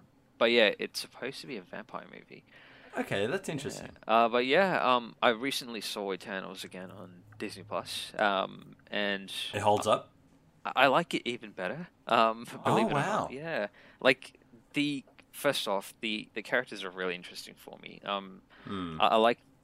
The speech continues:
Speaker 1: the dynamic they have. Like, no two characters act the same towards each other. Everyone has their own, um, way of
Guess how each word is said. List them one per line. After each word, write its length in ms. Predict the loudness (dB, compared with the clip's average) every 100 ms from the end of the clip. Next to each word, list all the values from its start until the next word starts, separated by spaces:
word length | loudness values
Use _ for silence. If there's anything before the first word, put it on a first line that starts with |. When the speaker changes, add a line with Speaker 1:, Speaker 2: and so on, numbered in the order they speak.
| _
Speaker 1:
the 60 | -10
dynamic 680 | -4 -4 -4 -4 -6 -10 _
they 100 | -10
have. 380 | -8 -6 -6 -4 -4
Like, 280 | -4 -6 _ _ _ _
no 400 | -4 0 2 0 -8
two 160 | -12 -10
characters 560 | -2 -2 -2 -6 -8 -2
act 160 | -2 -4
the 60 | -10
same 460 | -6 -4 -4 -6
towards 320 | -12 -10 -10 -10
each 160 | -12
other. 140 | -10 -4
Everyone 520 | -4 -4 -8 -10 -12
has 340 | -6 -4 -4 -6
their 240 | -4 -4
own, 400 | -4 -6 -12 -18 -20 _ _ _ _ _
um, 320 | -2 -2 -4 -6
way 260 | -4 -4
of 100 | -6